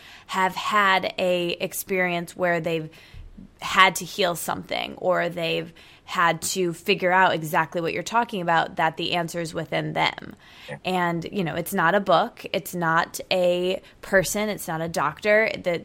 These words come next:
Speaker 1: the answer is within you. And that's, I think, the best message, um, from your story. I love that.
Speaker 2: Yeah, there's a great, there's a great quote that I like to share with everybody as much
Speaker 1: Yeah.
Speaker 2: as I can, is that we teach what we wanna learn.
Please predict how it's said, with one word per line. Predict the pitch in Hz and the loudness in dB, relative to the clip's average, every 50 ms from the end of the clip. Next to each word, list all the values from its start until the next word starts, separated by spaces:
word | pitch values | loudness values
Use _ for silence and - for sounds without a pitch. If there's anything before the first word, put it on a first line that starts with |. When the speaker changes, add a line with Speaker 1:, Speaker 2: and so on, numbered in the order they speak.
| - - | -10 -10
Speaker 1:
the | - 180 - - | -8 -8 -6 -2
answer | 185 202 226 226 - 185 | 0 0 0 0 0 0
is | 170 165 156 | -2 -2 -2
within | 165 156 - - - 196 208 202 | -2 -4 -2 -2 0 0 0 0
you. | 165 151 151 | 0 0 -2
And | 156 156 156 | -2 0 2
that's, | 165 175 214 220 - | 2 2 2 2 -2
I | 196 165 156 | -4 -6 -4
think, | - 170 165 156 | -4 -6 -6 -4
the | - 156 | -4 -6
best | 147 - - 175 165 156 - - - 180 | -4 0 0 0 0 0 -4 -10 -8 -6
message, | 170 165 170 - - 170 160 151 165 - - - | -4 -4 -4 -4 -4 -4 -4 -4 -6 -12 -12 -10
um, | - 165 156 156 82 - - | -8 -6 -6 -6 -8 -10 -14
from | - - 185 175 175 165 | -12 -8 -6 -4 -2 -2
your | 160 156 | -2 -4
story. | 143 - - 180 185 190 151 | -4 -6 -6 -4 -2 -2 -2
I | 147 156 | -2 -4
love | 160 160 185 190 - | -2 -2 -4 -4 -4
that. | - - - - _ _ - _ - - _ _ - | -8 -10 -10 -12 _ _ -20 _ -20 -20 _ _ -6
Speaker 2:
Yeah, | 82 85 92 107 107 92 80 - - - - | 2 4 6 6 6 6 4 2 -4 2 8
there's | 104 107 107 110 107 101 | 10 10 10 10 8 6
a | 95 | 6
great, | 82 85 98 113 117 113 - - - _ - - _ _ - | 6 8 10 10 10 10 8 4 -2 _ -20 -20 _ _ 4
there's | 95 90 76 | 4 4 6
a | 87 | 4
great | 80 85 101 107 101 98 | 6 8 10 10 10 8
quote | - - 101 95 90 90 - - | 6 8 10 10 10 10 8 6
that | 87 85 | 6 8
I | 82 82 | 8 8
like | 82 80 82 80 80 - | 8 8 8 6 6 4
to | - | -2
share | 78 - - 85 82 80 80 | -4 0 4 8 8 10 10
with | 80 80 76 - | 10 8 6 6
everybody | 82 76 73 76 69 73 76 73 71 71 73 73 73 | 6 6 8 6 8 8 8 8 8 8 8 6 8
as | 73 - - | 6 8 8
much | 98 90 - | 8 8 8
Speaker 1:
Yeah. | - | 6
Speaker 2:
as | - | 2
I | 80 73 | 0 0
can, | - - - 98 95 85 80 | 0 0 6 8 8 8 8
is | 73 76 | 8 6
that | 80 73 71 73 - - - - - - _ _ _ - _ _ | 6 6 6 4 2 -4 -12 -20 -20 -20 _ _ _ -20 _ _
we | 98 98 - | 10 10 10
teach | - - 139 127 - - - | 10 10 8 8 8 8 8
what | 104 95 | 8 10
we | 98 95 | 10 12
wanna | 87 90 87 85 78 | 12 12 10 10 10
learn. | 78 80 76 71 71 - - | 10 8 8 6 4 2 -4